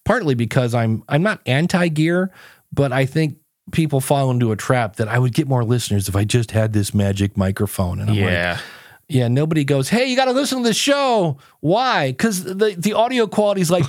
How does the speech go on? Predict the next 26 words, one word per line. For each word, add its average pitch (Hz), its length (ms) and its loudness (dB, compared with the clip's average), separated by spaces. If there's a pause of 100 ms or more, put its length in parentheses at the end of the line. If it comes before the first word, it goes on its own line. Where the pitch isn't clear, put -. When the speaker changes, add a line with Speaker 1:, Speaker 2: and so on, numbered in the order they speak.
Speaker 1:
butter 233 320 2
for 196 160 2
your 185 220 2
Speaker 2:
<laughs> - 20 -18
Speaker 1:
ears. 196 480 2
That's, 143 200 -4
that's 143 260 -2
usually 147 260 2
not 127 220 0
the 117 100 -2
recommendation. 110 840 -2
So, 110 340 -2
Speaker 2:
You're 127 80 -2
using 147 340 0
a, 127 40 2
Speaker 1:
uh, 147 220 0
Speaker 2:
a 113 260 -2 (260)
Heil 143 260 0
microphone. 107 640 -2 (240)
Speaker 1:
Yes, 147 580 0
the, 127 280 0
the 117 140 2
Heil 135 380 0
P 131 200 -4
R 120 120 0
forty. 104 520 0